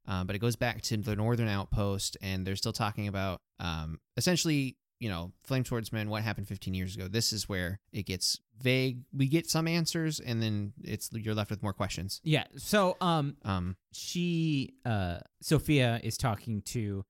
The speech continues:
Speaker 2: Kento,
Speaker 1: Mm-hmm.
Speaker 2: and he's just like, he doesn't remember, uh, things, but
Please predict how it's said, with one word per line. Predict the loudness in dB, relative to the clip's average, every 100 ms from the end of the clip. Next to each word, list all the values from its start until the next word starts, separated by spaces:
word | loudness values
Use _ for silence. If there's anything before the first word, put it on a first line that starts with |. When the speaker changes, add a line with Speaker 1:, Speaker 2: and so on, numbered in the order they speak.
| -2
Speaker 2:
Kento, | 0 0 -2 -6 -6 -4
Speaker 1:
Mm-hmm. | -4 0 0 -2 -2
Speaker 2:
and | 0 2
he's | 0 -2
just | -2 -2
like, | -2 -2
he | 0
doesn't | 0 0 0
remember, | 2 2 2 2 0 -2 -6
uh, | -4 -2 -2 -6 -10 _ _
things, | -2 0 0 -2 -6 -12 _ _ -4
but | 0 0